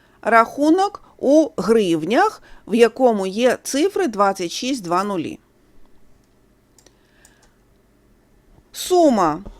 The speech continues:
гривень за, від, е, продажу валюти — чотириста одна тисяча вісімсот вісімдесят гривень. Вид операції —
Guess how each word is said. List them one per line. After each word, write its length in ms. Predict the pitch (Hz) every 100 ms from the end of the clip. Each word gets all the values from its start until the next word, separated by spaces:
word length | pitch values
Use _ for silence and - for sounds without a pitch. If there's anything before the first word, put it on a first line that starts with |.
| _ _ _ _ _ _ _
гривень 500 | - 247 285 220 202
за, 320 | 202 196 190 -
від, 300 | 190 226 -
е, 160 | 160 185
продажу 500 | 220 214 185 196 208
валюти — 600 | 226 285 466 466 508 508 - - _ _ _ _ _ _ -
чотириста 680 | 294 277 269 233 220 226
одна 340 | 220 196 208 208
тисяча 560 | 302 381 440 427 415
вісімсот 640 | 285 226 226 220 - 320 302
вісімдесят 800 | 220 196 190 185 190 247 269 311
гривень. 600 | - 196 185 143 131 151 156 _ _ _ -
Вид 360 | 214 285 180
операції — 840 | 196 196 185 170 156 156 - 262